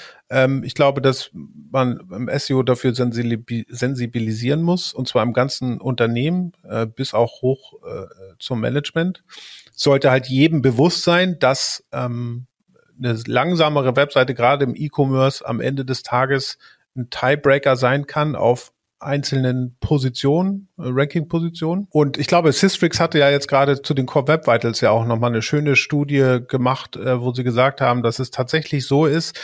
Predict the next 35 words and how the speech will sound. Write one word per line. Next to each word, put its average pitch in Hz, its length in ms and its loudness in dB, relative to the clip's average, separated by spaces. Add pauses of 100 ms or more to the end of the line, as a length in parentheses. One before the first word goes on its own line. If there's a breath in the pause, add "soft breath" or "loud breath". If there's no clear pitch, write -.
(160 loud breath)
dass 123 180 -2
die, 156 160 -2
die 139 100 -4
bessere 139 460 2
Werte 143 420 2
haben, 156 280 0
dann 127 180 0
auch 120 160 -2
wirklich 139 320 -4
um 120 140 -6
ein, 123 200 -2
zwei, 120 560 2
ähm, 113 340 -8
ähm, 113 320 -8
Positionen 123 600 -4
besser 120 280 2
ranken, 113 460 -2 (120)
äh, 113 200 -12
ne? 139 160 -2
Und 117 180 -14
die, 127 80 -8
die 120 120 -4
schlechter 135 400 -2
sind, 127 380 -4
ähm, 123 220 -8
im 123 100 -10
Prinzip - 360 -12
schlechter 120 420 -4 (100)
ranken. 120 240 -4
Und 117 120 -12
das - 180 -6
zeigt 180 340 0
ja 139 220 2 (280 loud breath)
schon, 151 500 4 (100)
ähm, 131 340 2